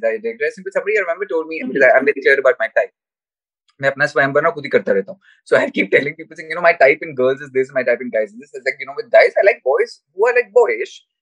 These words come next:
Speaker 1: quintessentially from the old school of thought, and the girls who are, like, girlish. I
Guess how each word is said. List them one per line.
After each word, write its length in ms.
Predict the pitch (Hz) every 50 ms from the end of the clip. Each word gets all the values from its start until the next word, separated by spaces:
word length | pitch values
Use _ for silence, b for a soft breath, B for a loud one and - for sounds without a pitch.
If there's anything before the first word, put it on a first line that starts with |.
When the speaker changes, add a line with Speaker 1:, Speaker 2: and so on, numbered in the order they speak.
| _ _ 165
Speaker 1:
quintessentially 560 | 165 156 190 190 190 127 117 - - 147 147
from 140 | - 143 139 139
the 100 | 139 131 120 - 135 123
old 120 | 123 120
school 200 | _ 131 120 117 113
of 40 | -
thought, 200 | - - - -
and 140 | 349 339
the 80 | 330 214 196
girls 160 | 220 220 214
who 60 | 220 214
are, 40 | 202
like, 60 | 202 190 214
girlish. 300 | 220 160 107 95 -
I 60 | -